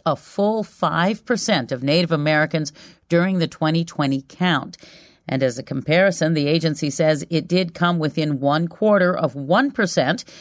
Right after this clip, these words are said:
for the U S population as a whole. The agency could release a state-by-state breakdown of the undercount as early as next month.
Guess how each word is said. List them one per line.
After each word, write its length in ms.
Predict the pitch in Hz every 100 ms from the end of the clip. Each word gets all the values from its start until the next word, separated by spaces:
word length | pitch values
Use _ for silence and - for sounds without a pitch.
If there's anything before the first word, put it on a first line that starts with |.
| -
for 180 | - 175
the 80 | 180
U 220 | 190 147
S 160 | 151 165
population 640 | 139 139 202 147 127 -
as 160 | 139 135
a 60 | 139
whole. 580 | - 185 147 131 - - - - -
The 160 | - 196
agency 420 | 226 208 180 185
could 280 | 170 220 214
release 400 | 175 170 185 175
a 80 | 143
state-by-state 800 | - 170 170 143 131 - 156 -
breakdown 500 | 165 - 180 156 160
of 220 | 160 208
the 120 | 226
undercount 520 | 202 170 165 - 175 175
as 140 | 139
early 280 | 165 175 151
as 160 | 139
next 400 | 151 143 135 -
month. 520 | 147 143 156 127 -